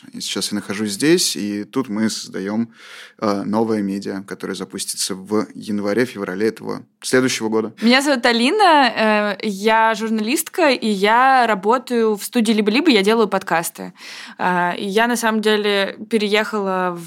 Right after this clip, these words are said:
Speaker 2: в Литву вместе с Юрой.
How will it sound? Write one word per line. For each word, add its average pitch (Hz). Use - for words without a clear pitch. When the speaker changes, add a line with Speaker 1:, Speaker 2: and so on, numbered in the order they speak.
Speaker 2:
в 170
Литву 220
вместе 202
с -
Юрой. 160